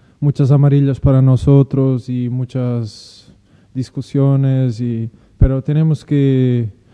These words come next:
esquecer árbitro, es, es difícil porque jornada tras jornada, am, hemos visto que ha acontecido, que ha acontecido, pero tenemos que enfocar en nosotros y jugar nuestro mejor nivel y vamos a ganar.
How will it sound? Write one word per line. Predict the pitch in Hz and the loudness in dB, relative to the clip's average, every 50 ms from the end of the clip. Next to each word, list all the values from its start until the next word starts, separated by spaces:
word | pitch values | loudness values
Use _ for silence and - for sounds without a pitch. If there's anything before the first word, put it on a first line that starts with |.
| _ _ _ | _ _ _
esquecer | _ - - 143 135 - 147 135 131 | _ -10 -6 -6 -4 -4 -4 -2 0
árbitro, | 131 139 135 131 135 - - 135 135 135 127 - - - - - - _ _ _ - | 0 0 0 0 0 -2 -2 -2 -2 -2 -4 -6 -14 -20 -20 -20 -20 _ _ _ -12
es, | - 120 123 123 123 117 110 | -8 -6 -4 -4 -4 -4 -6
es | - - 131 120 110 | -8 -6 -6 -4 -4
difícil | 135 123 - 151 143 - - 139 | -4 -4 -2 -2 -2 0 -2 -2
porque | - - - 123 - - 127 123 120 120 117 120 117 110 | 0 -2 -4 -2 -2 -4 -4 -2 -2 -2 -2 -4 -4 -6
jornada | - - - 135 131 131 135 135 131 127 | -8 -6 -4 -2 -2 0 0 -2 -2 -4
tras | - - 135 113 | -4 -6 -6 -4
jornada, | 113 127 123 135 135 135 135 131 131 123 120 110 - _ _ _ _ _ _ _ _ _ _ _ _ _ _ - | -4 -4 -2 -2 -2 -2 -2 -2 -2 -2 -4 -6 -10 _ _ _ _ _ _ _ _ _ _ _ _ _ _ -12
am, | - 123 123 123 123 123 120 120 120 123 120 120 120 120 120 120 123 127 - _ _ _ _ _ _ _ _ - - - 196 165 | -6 -4 -2 -2 0 0 -2 -2 -2 -2 -2 -2 -2 -4 -4 -4 -6 -8 -10 _ _ _ _ _ _ _ _ -20 -20 -18 -12 -6
hemos | 135 139 135 127 113 | -4 -2 -2 -2 0
visto | 123 143 143 - - 151 139 | 0 0 0 0 -4 -8 -8
que | - 143 139 131 | -6 -6 -4 -4
ha | 127 | -4
acontecido, | 127 - 135 123 127 127 123 - 135 127 127 123 123 123 120 117 - | -4 -4 -6 -4 -4 -6 -4 -2 0 0 2 0 0 0 -2 -4 -4
que | - 127 | -4 -4
ha | |
acontecido, | 123 - - 127 - 123 113 - 139 135 135 - | -2 0 -2 -2 -2 -2 -4 -4 -2 -4 0 2
pero | - 127 120 117 113 | 2 0 2 -2 -4
tenemos | - - 135 139 139 131 - | -4 -2 0 0 0 -2 -2
que | - 135 | -6 -8
enfocar | - - 127 - 139 131 | -6 -6 -4 -2 0 0
en | 127 | 0
nosotros | 127 120 - - 135 139 131 - 143 139 135 - - - - _ - _ _ - | 0 -2 0 0 0 0 0 -2 -4 -4 -4 -6 -12 -20 -20 _ -20 _ _ -8
y | 123 120 | -4 -4
jugar | 120 110 135 131 123 131 127 127 | -2 0 0 0 2 0 0 0
nuestro | 127 131 127 - - 135 | -2 -4 -4 -4 -4 -2
mejor | 127 123 110 127 127 | -2 -2 0 0 0
nivel | 127 123 123 123 123 120 117 113 - _ _ _ - _ | 0 0 0 -2 -2 -4 -6 -8 -12 _ _ _ -12 _
y | 123 | -6
vamos | 110 117 117 113 104 | -4 -4 -4 -4 -4
a | 113 | -4
ganar. | 113 110 107 107 107 110 | -4 -4 -4 -4 -6 -8